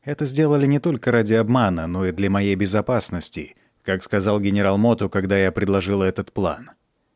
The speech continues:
«Бахайнам я нужна живой. Если у нас ничего не выйдет,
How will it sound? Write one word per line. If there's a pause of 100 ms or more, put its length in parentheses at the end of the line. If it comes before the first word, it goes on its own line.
(180)
«Бахайнам
я
нужна
живой.
Если
у
нас
ничего
не
выйдет,